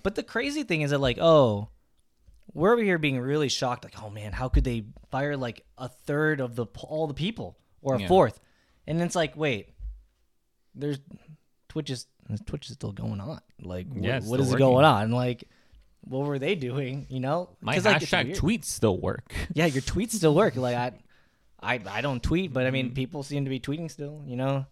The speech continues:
Speaker 1: If anything, I think they're making more money because of all the, the verified stuff. And
Speaker 2: Ye-,
Speaker 1: it, it
Speaker 2: it
Speaker 1: seems like the controversy is somewhat simmered away. People are, have, like, pe-, the people who left seemingly are starting to come back, too.
Speaker 2: Yeah, I don't know. Um, you know, I,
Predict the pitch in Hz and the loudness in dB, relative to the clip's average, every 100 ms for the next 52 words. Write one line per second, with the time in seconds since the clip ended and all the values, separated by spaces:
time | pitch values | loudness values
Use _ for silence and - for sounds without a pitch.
0 | _ - - - - 156 175 190 156 139 | _ -20 -20 -8 0 2 4 6 4 4
1 | 180 151 120 113 123 120 110 101 110 120 | 6 4 4 0 0 0 0 0 -2 -4
2 | 110 104 110 110 101 107 107 104 - _ | -6 -8 -6 -8 -8 -6 -6 -8 -10 _
3 | _ _ - 113 101 98 131 101 95 - | _ _ -12 -10 -8 -6 -2 -2 -2 0
4 | 101 98 - - _ _ _ _ 113 143 | 0 0 -8 -20 _ _ _ _ -4 -2
5 | 139 - 117 147 202 285 180 - 151 156 | -2 -4 -2 0 4 4 4 2 2 2
6 | 160 160 151 127 - - 135 143 135 - | 2 4 2 2 -2 -2 2 2 0 -2
7 | 151 143 110 107 127 131 143 135 127 - | 0 0 0 0 0 2 6 6 6 0
8 | - 123 113 101 - 151 139 190 202 107 | -6 -2 0 0 -4 0 2 4 4 4
9 | 123 135 - 135 135 131 123 113 104 123 | 2 0 -2 -2 -2 0 -2 -4 -6 -6
10 | 113 113 95 110 95 - 107 - _ - | -6 -6 -6 -8 -10 -12 -14 -16 _ -20
11 | _ _ 120 135 147 175 147 139 104 87 | _ _ 0 4 4 2 0 0 -2 -4
12 | - 107 117 113 110 107 101 101 98 95 | -2 0 2 2 0 0 -2 -4 -4 -6
13 | 95 92 - _ _ _ 135 120 123 139 | -6 -10 -14 _ _ _ -4 -2 0 2
14 | 101 | 2